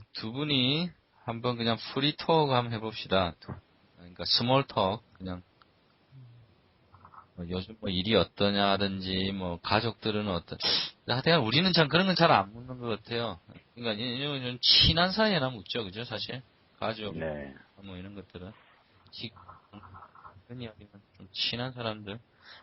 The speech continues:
Speaker 1: 그러니까 친한 정도에 따라서 그게 하여튼 그게 스몰 토크의 주제도 좀 다른 것 같아요. 별로 안 친한 사람은 그냥 뭐 날씨 이야기나 그냥 하고 말고, 어, 그냥 가볍게 말지.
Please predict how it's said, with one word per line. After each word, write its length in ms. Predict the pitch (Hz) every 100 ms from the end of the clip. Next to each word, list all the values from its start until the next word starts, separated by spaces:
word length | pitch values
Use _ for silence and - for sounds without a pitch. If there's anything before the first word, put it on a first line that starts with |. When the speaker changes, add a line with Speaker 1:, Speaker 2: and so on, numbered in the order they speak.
| -
Speaker 1:
그러니까 100 | 117
친한 440 | - - 160 175 190
정도에 460 | 123 120 147 156
따라서 300 | 165 165 151
그게 220 | 127 123 113
하여튼 400 | - 127 127 113 104 _ _ _ _ _ _
그게 240 | 113 120 113 _ 110 -
스몰 200 | - 135
토크의 480 | 131 147 - 123 110 -
주제도 240 | 127 135 127
좀 160 | 143
다른 260 | 120 90 101
것 140 | 98
같아요. 200 | - 92 - _ - - _ _ _ _ _ -
별로 220 | 104 117
안 120 | 104 80
친한 240 | 113 123
사람은 200 | 127 113
그냥 220 | 98 92
뭐 100 | 87
날씨 440 | 82 92 107 - 117
이야기나 380 | 107 95 95 95
그냥 180 | 90 87
하고 180 | 104 104
말고, 520 | 87 78 76 90 87 - _ _ _ _ _ _ _
어, 200 | 90 85 87 - - - - - - - -
그냥 540 | 120 - - - 95 - - -
가볍게 180 | 90 87 - - -
말지. 400 | 92 82 80 92